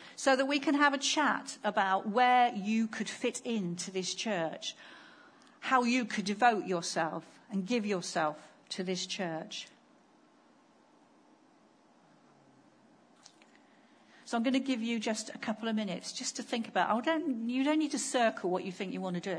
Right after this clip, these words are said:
You can if you want. But it was just like, where do you fit into this?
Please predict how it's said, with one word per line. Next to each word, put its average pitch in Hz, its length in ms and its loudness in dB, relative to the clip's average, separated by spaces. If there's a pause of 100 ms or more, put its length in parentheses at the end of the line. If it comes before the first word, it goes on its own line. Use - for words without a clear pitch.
(120)
You 202 100 -4
can 214 240 -2
if 214 140 -6
you 220 80 -10
want. 185 260 -8 (160)
But 226 100 -2
it 247 60 -4
was 233 160 -4
just 240 200 -6
like, 226 240 0 (1300)
where 294 280 0
do 302 120 -2
you 277 220 2
fit 269 280 -4
into 185 300 -6
this? 165 520 -8